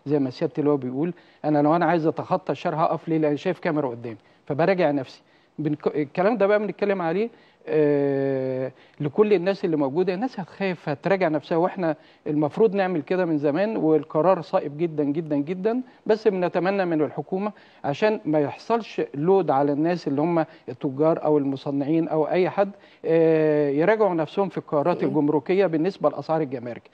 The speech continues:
Speaker 1: بالنسبه للكاميرات،
Speaker 2: أسعار الكاميرات.
Speaker 1: ب-، أو الاسعار الكاميرات
Speaker 2: هو
Speaker 1: والكابلات اللي هي
Speaker 2: آه.
Speaker 1: بتاعت الكاميرات، والدي في ار اللي هو الجهاز اللي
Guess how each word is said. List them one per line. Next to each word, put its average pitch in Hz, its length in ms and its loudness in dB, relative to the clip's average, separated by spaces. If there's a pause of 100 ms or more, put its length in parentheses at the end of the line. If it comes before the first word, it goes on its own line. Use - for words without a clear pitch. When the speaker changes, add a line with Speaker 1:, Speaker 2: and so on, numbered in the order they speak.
(200)
Speaker 1:
بالنسبه 170 400 0
للكاميرات، 160 480 0
Speaker 2:
أسعار 214 160 -2
الكاميرات. 185 440 -4
Speaker 1:
ب-، 160 160 2
أو 156 140 4
الاسعار 151 400 0
الكاميرات 180 460 -2
Speaker 2:
هو 226 120 2
Speaker 1:
والكابلات 190 560 2 (200)
اللي 151 120 2
هي 208 40 2
Speaker 2:
آه. 214 40 0
Speaker 1:
بتاعت 196 200 0
الكاميرات، 175 400 -2 (240)
والدي 160 260 0
في 196 180 0
ار 202 180 4
اللي 170 140 2
هو 180 60 4
الجهاز 175 520 0
اللي 143 480 0